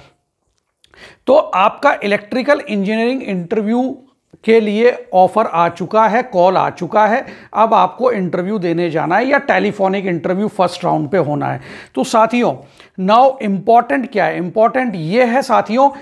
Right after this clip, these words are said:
कि एम्प्लॉयर आपसे क्या चाहता है, ना कि ये इंपॉर्टेंट है कि आपको क्या आता है। मैं फिर से दोहरा रहा हूँ, यह इंपॉर्टेंट नहीं है कि आपको क्या आता है, इंपॉर्टेंट ये है कि एम्प्लॉयर आपसे क्या चाहता है। यानी कि जहाँ आप नौकरी देने,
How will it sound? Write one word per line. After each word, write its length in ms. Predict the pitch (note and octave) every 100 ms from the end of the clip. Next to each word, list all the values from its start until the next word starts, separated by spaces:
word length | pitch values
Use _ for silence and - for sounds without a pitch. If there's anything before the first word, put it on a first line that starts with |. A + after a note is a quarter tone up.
| - - _
कि 300 | B3 E4 E4+ - - _
एम्प्लॉयर 540 | G3 G3+ G3 A3 B3 D#4+
आपसे 500 | E4 F#3 G3+ - A#3+
क्या 220 | A#3 G3+
चाहता 360 | G3 F3+ F3+ G#3+
है, 100 | G3+
ना 120 | G3
कि 140 | G#3
ये 200 | G3 A3
इंपॉर्टेंट 500 | A3 F#3 G3 G#3+ G#3+
है 80 | A3
कि 140 | G3
आपको 380 | G3+ D#3+ - F#3+
क्या 200 | - E3
आता 200 | C#3+ D3+
है। 140 | C#3+ C#3 - -
मैं 100 | G#3+
फिर 200 | A3 C4
से 140 | B3 A#3+
दोहरा 340 | F#3 F3+ D#3+
रहा 100 | D#3
हूँ, 120 | D3+ - - -
यह 220 | F#3 B3+
इंपॉर्टेंट 640 | C4+ B3+ B3+ B3+ C4 B3+
नहीं 520 | A3+ G3 G#3+ A#3 C4 C#4+
है 220 | C#4 C#4
कि 180 | C#4 D4
आपको 480 | F#3 G3+ G#3 C4+
क्या 240 | C4 C4 C4
आता 320 | G#3+ - F3
है, 200 | F3 D3+ - -
इंपॉर्टेंट 580 | A3+ A3+ B3+ C4+ D4 C#4+
ये 160 | B3+ C4
है 80 | C4+
कि 180 | D4+ -
एम्प्लॉयर 640 | F3 F3 F#3 F#3+ A3+ E4
आपसे 440 | F4+ A3 A3 - A3+
क्या 220 | A3+ F#3
चाहता 320 | F#3 D#3 -
है। 120 | E3
यानी 260 | D#3+ G#3+ B3
कि 120 | C4+
जहाँ 380 | F#3 A3 A#3 C4
आप 120 | B3
नौकरी 500 | G#3+ F3+ F#3 F#3+ B3+
देने, 360 | G3+ F#3+ G#3